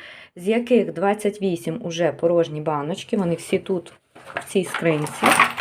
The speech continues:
Ось. І двадцять вісім продуктів ще залишилося, щоб їх використати до кінця.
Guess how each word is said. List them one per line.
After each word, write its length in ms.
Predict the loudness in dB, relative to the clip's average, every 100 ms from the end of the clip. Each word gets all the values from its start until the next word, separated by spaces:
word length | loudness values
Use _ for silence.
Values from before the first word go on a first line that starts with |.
| -12 -14 _ _
Ось. 400 | -8 -6 -6 -8 -20 _ -20 -20 -20 _
І 160 | -2 -2
двадцять 500 | 2 2 2 -2 -2
вісім 300 | -2 0 -2
продуктів 600 | 0 2 4 4 2 0
ще 320 | 4 6 6 6
залишилося, 880 | 2 0 2 2 4 0 0 0 -2 -14 -20
щоб 280 | -6 -6 -6
їх 300 | -2 -2 2
використати 720 | 2 2 2 -2 -4 -6 -4
до 140 | -6
кінця. 580 | -8 -6 -8 -2 -2 -4